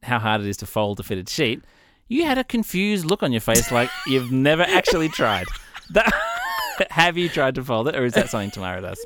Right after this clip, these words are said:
Speaker 2: No, no, we always, we always, uh, we always tackle it together. But I'm, <laughs> I'm really there for moral support. I don't really know
Speaker 1: Yeah.
Speaker 2: how to handle the fitted sheet.
Speaker 1: It's hard.
Speaker 2: Or even getting in the doona in the, don't get me started on that.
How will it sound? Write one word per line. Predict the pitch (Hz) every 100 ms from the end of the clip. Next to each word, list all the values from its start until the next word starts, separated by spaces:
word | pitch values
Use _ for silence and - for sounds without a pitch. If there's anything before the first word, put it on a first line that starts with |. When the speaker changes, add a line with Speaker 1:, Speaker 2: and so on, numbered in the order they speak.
| -
Speaker 2:
No, | 151 127
no, | 117 113
we | 127 131
always, | 131 123 120 - - - - - -
we | 135
always, | 160 202 180 147
uh, | 127 123 127
we | 147 147
always | 156 156
tackle | - 131 135
it | 127
together. | 123 117 110 104
But | 104
I'm, | 110 131 143 -
<laughs> | 208 -
I'm | 165 180
really | 165 160 151
there | 127 117 117 113 - - - _
for | - 123
moral | 113 110 104
support. | 113 - 120 90 -
I | 120
don't | 156
really | 156 139
know | 120 110 104 107 107
Speaker 1:
Yeah. | 120 -
Speaker 2:
how | 113
to | 113
handle | 104 107 107 113
the | 117
fitted | - 156 - 131
sheet. | - 220 254 - - - - -
Speaker 1:
It's | 123 110
hard. | 98 87 - -
Speaker 2:
Or | 127 131
even | 131 123
getting | 110 107
in | 104
the | 95
doona | 95 104 95
in | 92
the, | 87
don't | 90 92
get | 82
me | -
started | 92 82
on | 82
that. | 85 -